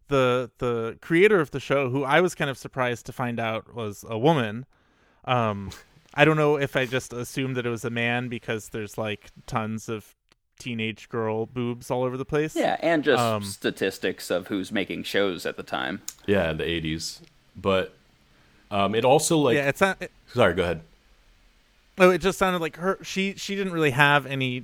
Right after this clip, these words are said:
Speaker 1: any, like, in-, intention, any, like, uh, you know, she was like, "Oh, I, I, you know, I had made a bunch of shows about women, and then I wanted to make a show about a man, but I was like, oh, I'm not really sure how to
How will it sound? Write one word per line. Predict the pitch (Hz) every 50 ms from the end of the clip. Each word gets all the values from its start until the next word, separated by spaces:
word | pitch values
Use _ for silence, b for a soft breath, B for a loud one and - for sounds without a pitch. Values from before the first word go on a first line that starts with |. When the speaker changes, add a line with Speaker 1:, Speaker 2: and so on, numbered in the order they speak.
| - - -
Speaker 1:
any, | - 127 123 120 117 113 110 101 -
like, | 127 120 110 107 - - - _
in-, | - 123 113 113 - _ _ -
intention, | - 131 117 117 113 - - 135 127 123 - - 160 151 151 156 156 110
any, | 123 120 117 117
like, | 110 110 107 101 - - -
uh, | 120 110 107 104 104 104 - -
you | 131 117
know, | 104 101 107 117
she | - - 120
was | 117 107
like, | - 113 113 135
"Oh, | 180 208 185 147
I, | 139 131 123 B B B B B B B -
I, | - 123 123
you | 123 123 127 123 139 127
know, | 113 110 110
I | 113 113 117 110 -
had | 139 127 110 117
made | 139 147 151
a | 147
bunch | 160 151 - 147
of | 123
shows | 165 160 151 127
about | 143 135 131 123 131
women, | 147 165 170 170 165 165 160
and | 131 131 135
then | 139
I | 131 135
wanted | 139 143 143 143 135
to | 135
make | 135 127 -
a | 127
show | - - 147 147 143
about | 127 135 127 117
a | 117
man, | 127 151 160 165 165 160 165 160 156 147
but | 131 123
I | 123 123
was | 123 123 - -
like, | 131 123 127 123 - 160
oh, | 185
I'm | 226 233 233 220 202 202 196 170 180 185
not | 196 226 233
really | 220 214 208
sure | - - - 214 208 202 190 196
how | 190 190 185 175
to | 170 175 160